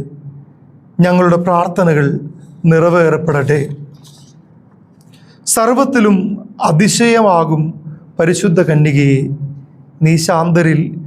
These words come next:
അതീവ ശാന്തയാകുന്നു. കന്മഷരഹിതയായ പരിശുദ്ധ മറിയമേ, ഞങ്ങളെ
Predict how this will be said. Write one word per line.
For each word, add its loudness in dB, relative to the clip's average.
അതീവ 2
ശാന്തയാകുന്നു. 0
കന്മഷരഹിതയായ 2
പരിശുദ്ധ -2
മറിയമേ, 2
ഞങ്ങളെ 2